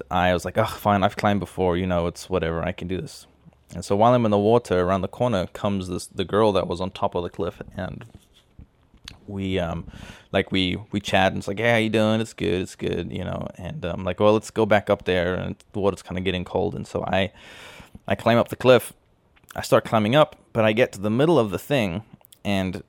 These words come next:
it's extended kind of over the water, but there's a slab of rock that's about, um, five inches just below the water, right, right underneath where you start climbing. So if you were to fall, it's not like you'd fall into the water, like, you'd hit the cliff, like, you'd hit the rock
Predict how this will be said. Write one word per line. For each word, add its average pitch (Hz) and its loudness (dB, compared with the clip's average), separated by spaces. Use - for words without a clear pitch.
it's - -4
extended 143 -2
kind - 0
of 110 0
over 110 4
the 104 2
water, 104 4
but 85 -2
there's 101 2
a 92 -2
slab 123 2
of 92 0
rock 107 2
that's 101 -2
about, 92 0
um, 80 -2
five 107 0
inches 95 -4
just 113 0
below 101 6
the 95 0
water, 95 0
right, 101 4
right 107 6
underneath 98 -4
where 98 2
you 92 -2
start - 0
climbing. 92 0
So - -2
if 131 -2
you 147 0
were 127 4
to - -4
fall, 139 2
it's - -4
not 98 -4
like 104 -6
you'd 98 -8
fall 104 2
into 107 -6
the 101 -2
water, 123 4
like, 92 -2
you'd 85 -6
hit - 0
the - -4
cliff, - 4
like, 107 2
you'd 101 -2
hit - -2
the 104 2
rock 120 6